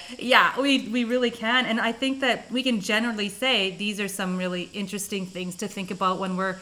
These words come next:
looking at empowerment. Um, you know, and we could list off, list it off and check it off our lists as we kinda move through them in life. But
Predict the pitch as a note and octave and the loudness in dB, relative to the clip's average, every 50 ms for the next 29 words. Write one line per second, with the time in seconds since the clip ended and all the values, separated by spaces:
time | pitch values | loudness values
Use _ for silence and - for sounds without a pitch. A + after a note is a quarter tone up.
0 | - - - - - G#3+ A3 G#3+ B3 A3 G#3+ G3+ G3 G3 F#3+ F#3+ - G#3 G3 F#3+ | -12 -18 -16 -8 -4 -2 -2 0 0 0 2 2 0 0 -2 -2 0 2 2 4
1 | G3 F#3+ F#3+ F#3+ F#3 F#3+ F#3 F#3 - - - - - - - - G3 G#3 G3 G3+ | 2 2 0 -2 -4 -4 -4 -8 -12 -16 -20 -20 -20 -6 0 2 2 2 2 2
2 | A#3 A#3 A3 G#3 G3+ G3+ G3+ G3+ A3+ A3 - F#3 G3+ G#3+ G#3+ G#3+ G#3+ - G#3 G3 | 0 0 2 2 2 2 0 0 -2 -2 -2 -2 -2 -2 -4 -4 -2 0 2 4
3 | F#3+ F#3+ F#3+ F#3+ G#3 G3+ G#3 G#3+ G#3 - A#3 G#3 F#3+ F#3+ G3 F#3+ G3 G3+ F#3 F3+ | 4 4 2 0 -2 -2 -2 -2 -2 -2 0 4 4 4 4 4 0 -4 -6 -4
4 | F#3 - G3+ G3 G3+ G#3 F#3+ F#3 G3 F#3+ G3+ G3 G3 F3+ F3+ F#3 F#3+ F#3+ - - | -2 -2 -4 -2 -2 0 2 2 2 2 0 -2 -2 -2 -2 -4 -6 -6 -8 -8
5 | F#3+ F3 - F#3 F#3+ F#3 - G3 F#3+ F#3 F3 F3+ F#3 F#3 F#3 F#3 - - G3+ G#3 | -8 -6 -6 -6 -8 -6 -4 -2 -2 0 0 0 -2 -2 -4 -6 -8 -6 -4 -2
6 | G3+ F#3 G3+ F#3+ F#3 F#3+ E3 F#3 G#3+ G3+ F#3 F3+ F3 F#3+ G#3+ - - - A#3+ G#3 | -2 0 0 0 -2 -2 -4 -4 -4 -2 0 0 0 0 -2 -6 -4 0 0 0